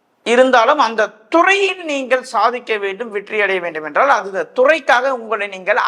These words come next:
அர்ப்பணித்துக் கொள்ள வேண்டும். என்னுடைய வெற்றினா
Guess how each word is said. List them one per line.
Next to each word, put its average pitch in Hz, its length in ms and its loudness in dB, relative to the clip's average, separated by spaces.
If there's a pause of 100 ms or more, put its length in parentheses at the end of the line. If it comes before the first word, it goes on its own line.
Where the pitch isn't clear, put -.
அர்ப்பணித்துக் 381 680 -2
கொள்ள 240 200 0
வேண்டும். 165 360 -14 (3000)
என்னுடைய 330 440 4
வெற்றினா 277 440 2